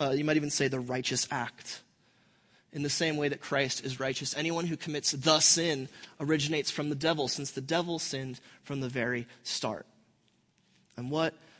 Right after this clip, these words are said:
was it that the devil did? He looked at God and said, "No." He looked at God in God's beauty and God's glory and said, "I refuse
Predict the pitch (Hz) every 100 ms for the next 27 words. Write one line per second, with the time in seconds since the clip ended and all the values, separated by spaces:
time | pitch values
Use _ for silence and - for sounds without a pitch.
0 | _ 135 135 123 113 120 113 117 120 123
1 | 117 113 113 110 _ _ _ _ _ _
2 | _ _ _ 123 127 170 170 - 139 113
3 | 113 120 117 113 107 - 110 113 117 -
4 | _ _ _ _ _ _ _ _ _ _
5 | _ _ _ _ _ _ _ 131 131 165
6 | 170 - - _ 127 135 131 127 131 127
7 | - 117 110 127 139 135 - 139 151 156
8 | 113 127 120 127 135 135 139 139 - 110
9 | - 110 113 120 113 - 127 135 147 147
10 | -